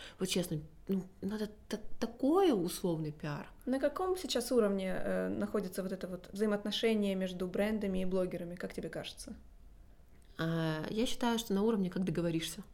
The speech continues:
Speaker 1: И сейчас я вижу такую проблему в мире, что многие блогеры используют свой блог, допустим, только как средство,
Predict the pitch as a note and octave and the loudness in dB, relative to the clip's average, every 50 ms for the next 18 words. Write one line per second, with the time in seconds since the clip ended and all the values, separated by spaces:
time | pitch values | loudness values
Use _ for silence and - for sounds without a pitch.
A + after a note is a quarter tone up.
0 | - - - - - - - - - - - - F#3+ - A3 G#3 - A#3 G#3 F#3 | -20 -20 -20 -20 -20 -20 -20 -20 -20 -4 -2 0 2 2 2 4 6 6 6 6
1 | E3+ - - F3+ F3 F3+ F#3+ F3 E3 E3 F#3 F3 - F3 E3+ - - F3 E3 F3+ | 6 4 4 4 6 6 4 4 4 0 -2 -2 -2 -2 -2 0 0 0 2 2
2 | G3 B3 E4 G4 E4 B3+ G#3+ G#3+ G#3 G3 F3+ E3 D#3+ D#3 D#3 - - F3 E3+ E3 | 4 4 6 6 6 6 6 6 6 6 6 4 4 2 0 0 0 0 2 2
3 | E3+ F#3 G3+ G3+ F#3+ D#3 E3+ E3 D#3 D3+ F3 D#3+ D3+ D3+ - D#3 F#3+ G#3 E4 E4+ | 4 4 4 4 4 4 2 0 0 0 0 0 0 0 -2 -2 -2 -2 -2 -2
4 | - - G3 - - A3+ A3+ G3 F#3+ G3 F#3+ - F#3 F3+ E3+ D#3 F3 G#3+ D4+ E4+ | -2 -4 -4 0 4 4 4 6 6 2 0 0 -2 -2 0 2 4 4 4 4
5 | - - - G3+ - - F#3+ - - F3+ E3 - - - - - - - - - | 2 -2 -2 -2 0 0 -2 -2 -2 -4 -4 -6 -8 -12 -16 -20 -20 -20 -6 0
6 | - B3+ B3 B3 - - - D4 - - - D4+ F4 F4+ F4+ - - - D4+ D4+ | 2 2 2 2 0 -4 -6 -6 -4 0 2 2 2 2 0 -2 0 2 4 4
7 | D4 C4+ - | 4 2 0